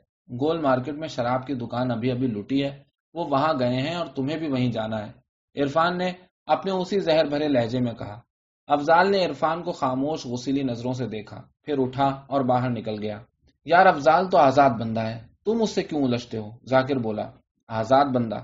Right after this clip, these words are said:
عرفان بڑبڑایا۔ "آزاد بندہ یہاں کون ہے؟" "میرا مطلب ہے کہ لاؤبالی آدمی ہے، وہ کسی سیاست کا پرزہ نہیں ہے۔"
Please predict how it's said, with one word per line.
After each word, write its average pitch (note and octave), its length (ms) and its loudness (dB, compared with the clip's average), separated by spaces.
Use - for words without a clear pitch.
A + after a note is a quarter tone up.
عرفان C3 380 0
بڑبڑایا۔ G#2+ 480 -2
"آزاد C#3 320 4
بندہ D3 280 -4
یہاں D3+ 240 -2
کون A#2+ 300 -2
ہے؟" G2+ 140 -12
"میرا C3+ 200 2
مطلب D#3 340 0
ہے E3 100 0
کہ D#3+ 200 -4
لاؤبالی A#2 640 2
آدمی G#2+ 360 0
ہے، - 180 -8
وہ D3 120 -6
کسی D3+ 220 -10
سیاست B2+ 500 -2
کا D#3 60 0
پرزہ C3+ 340 -2
نہیں A2 280 -2
ہے۔" G#2 80 -14